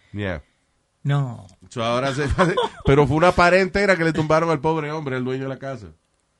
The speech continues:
Speaker 1: Y ahora
Speaker 2: <laughs> No.
Speaker 1: no quieren, "No, we don't have to pay, estábamos persiguiendo un ladrón. Eh, eh, sorry."
Speaker 2: Es co-,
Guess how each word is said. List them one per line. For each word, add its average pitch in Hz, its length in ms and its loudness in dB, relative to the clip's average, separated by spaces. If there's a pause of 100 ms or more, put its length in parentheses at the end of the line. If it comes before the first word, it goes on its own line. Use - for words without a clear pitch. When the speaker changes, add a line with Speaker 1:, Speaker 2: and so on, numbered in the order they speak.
(600)
Speaker 1:
Y - 80 0
ahora 117 160 4
Speaker 2:
<laughs> 127 60 -2
No. 123 60 -2
Speaker 1:
no 123 80 -4
quieren, 117 300 -4
"No, 107 200 4
we 104 120 0
don't 127 160 -2
have 123 100 -4
to 92 120 -10
pay, 85 240 -8
estábamos 90 420 -10
persiguiendo 87 500 -8
un 85 100 -8
ladrón. 82 400 -8
Eh, 147 160 -6 (400)
eh, 151 180 0 (140)
sorry." 131 340 0 (240)
Speaker 2:
Es 143 140 -6
co-, 202 80 -4